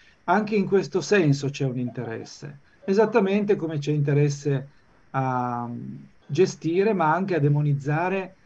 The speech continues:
eh, pandemie, vaccini e, e via di seguito. Purtroppo siamo in un mondo in cui,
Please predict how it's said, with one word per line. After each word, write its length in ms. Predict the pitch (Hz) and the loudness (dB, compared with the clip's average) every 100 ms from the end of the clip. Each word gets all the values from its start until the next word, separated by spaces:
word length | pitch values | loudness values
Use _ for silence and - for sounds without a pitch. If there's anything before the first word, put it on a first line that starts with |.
| _ _ - | _ _ -6
eh, 920 | 147 135 131 127 123 120 123 135 139 | 0 0 -2 -6 -6 -8 -10 -12 -6
pandemie, 840 | 147 143 139 160 196 220 226 202 | 2 4 4 2 2 2 0 -2
vaccini 800 | 151 143 143 156 165 185 180 175 151 | 0 0 -2 -4 -4 -2 -4 -6 -4
e, 240 | 143 135 | -2 -2
e 120 | 147 | -2
via 180 | 139 139 | -2 -2
di 120 | 127 | -2
seguito. 540 | 131 131 113 120 - 104 | -6 -8 -10 -10 -10 -6
Purtroppo 1000 | 190 190 - 226 226 226 - 247 240 233 | 0 0 2 6 6 6 0 4 6 4
siamo 360 | - 190 175 | 0 -4 -2
in 80 | 170 | -2
un 120 | 196 | 0
mondo 420 | 185 190 196 190 185 | 2 2 0 0 -2
in 140 | 196 | -2
cui, 500 | - 165 170 180 | -2 0 0 0